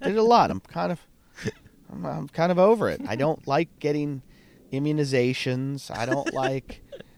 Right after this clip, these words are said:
Speaker 1: I don't like dysentery. I don't like, uh, I don't like getting mugged.
Speaker 2: Yeah.
Speaker 1: I, I just, I'm over that. When I was young, it was fucking hilarious.
Speaker 2: <laughs>
Speaker 1: Hilarious. "Oh, I just shit my pants. Great. Got a new
Speaker 2: <laughs>
Speaker 1: story.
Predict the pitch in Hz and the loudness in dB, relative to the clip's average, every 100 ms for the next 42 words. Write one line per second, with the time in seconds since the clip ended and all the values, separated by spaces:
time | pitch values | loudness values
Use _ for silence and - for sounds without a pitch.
0 | - 123 143 131 131 123 131 127 127 120 | -10 -4 -2 -2 -4 -4 -6 -6 -2 0
1 | 120 131 127 110 131 - - 107 110 - | 0 0 -2 -4 -6 -8 -4 -2 -2 -6
2 | - 107 104 101 92 - - 110 120 110 | -8 -4 -2 -2 -4 -8 -10 -8 -6 -6
3 | 117 110 110 117 147 160 147 - - - | -6 -4 0 2 0 -2 -10 -18 -20 -10
4 | - 92 _ _ - 113 123 - - - | -8 -8 _ _ -4 -2 -2 -6 -14 -14
5 | - 151 135 - 143 160 196 302 320 208 | -14 -14 -14 -10 -8 -2 0 0 0 0
6 | 120 - 120 185 151 175 208 120 - 170 | 0 0 0 0 2 2 2 -2 -6 -8
7 | 165 175 175 185 208 247 269 254 131 - | -6 -4 -2 2 2 4 4 4 0 -2
8 | - - - - - - - 196 202 233 | -8 -12 -14 -16 -20 -20 -4 2 6 8
9 | 254 269 269 220 123 92 - 220 214 208 | 8 10 10 8 4 0 2 4 4 0
10 | - 233 220 214 214 220 226 - - 196 | -2 0 0 2 2 4 2 0 2 6
11 | 208 196 190 202 202 190 - 208 220 220 | 6 6 4 4 2 2 2 6 8 8
12 | 170 | 6